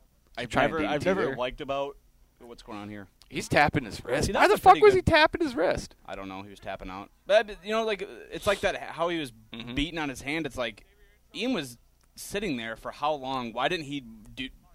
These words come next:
Speaker 1: move him? I mean,
Speaker 2: Yeah.
Speaker 1: he could have done anything to
Speaker 2: Well,
Speaker 1: get
Speaker 2: he
Speaker 1: out
Speaker 2: had
Speaker 1: of
Speaker 2: a
Speaker 1: that
Speaker 2: free hand.
Speaker 1: predicament.
Speaker 2: He had a
Speaker 1: Yeah,
Speaker 2: free
Speaker 1: that's
Speaker 2: hand.
Speaker 1: why it doesn't make any sense.
Speaker 2: Yeah.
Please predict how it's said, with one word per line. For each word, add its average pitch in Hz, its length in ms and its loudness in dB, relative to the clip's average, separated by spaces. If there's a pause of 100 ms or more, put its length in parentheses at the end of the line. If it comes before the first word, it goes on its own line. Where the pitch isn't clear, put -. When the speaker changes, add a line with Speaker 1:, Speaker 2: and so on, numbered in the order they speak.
(120)
Speaker 1:
move 139 260 -8
him? 196 300 -4
I - 40 -14
mean, 143 100 0
Speaker 2:
Yeah. 131 100 6
Speaker 1:
he 120 60 4
could - 80 2
have 175 100 -4
done 160 260 4
anything 180 460 0
to 202 60 8
Speaker 2:
Well, 202 60 12
Speaker 1:
get 233 40 6
Speaker 2:
he 285 60 8
Speaker 1:
out - 20 12
Speaker 2:
had 311 80 12
Speaker 1:
of 208 60 4
Speaker 2:
a - 20 0
Speaker 1:
that 226 40 4
Speaker 2:
free 262 160 6
hand. 233 140 2
Speaker 1:
predicament. 233 280 2
Speaker 2:
He 135 60 0
had 185 80 4
a - 40 6
Speaker 1:
Yeah, 220 80 8
Speaker 2:
free 254 80 2
Speaker 1:
that's - 160 4
Speaker 2:
hand. 180 100 4
Speaker 1:
why 170 120 4
it 156 60 0
doesn't 160 200 -4
make 160 160 -6
any 156 140 -4
sense. 151 340 -6
Speaker 2:
Yeah. 143 220 -2